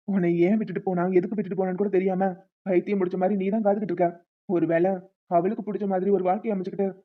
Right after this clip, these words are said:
அவ வாழ்ந்துட்டு இருந்தா என்ன பண்ணுவ? ஒருவேளை என்னையும் நினைச்சிட்டு அவளும் அவளோட வாழ்க்கையை தொலைச்சிருந்தானா? அப்படி உன்னையே நினைச்சிட்டு இருக்கிறவளா இருந்தா இந்நேரம் வந்து சேர்ந்திருக்கணும். இதுல இருந்தே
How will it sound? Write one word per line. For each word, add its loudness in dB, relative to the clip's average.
அவ 0
வாழ்ந்துட்டு 0
இருந்தா 0
என்ன -2
பண்ணுவ? 2
ஒருவேளை 2
என்னையும் 2
நினைச்சிட்டு 0
அவளும் 2
அவளோட 2
வாழ்க்கையை -2
தொலைச்சிருந்தானா? 0
அப்படி 4
உன்னையே 4
நினைச்சிட்டு 2
இருக்கிறவளா 6
இருந்தா 8
இந்நேரம் 4
வந்து 0
சேர்ந்திருக்கணும். 2
இதுல 8
இருந்தே 10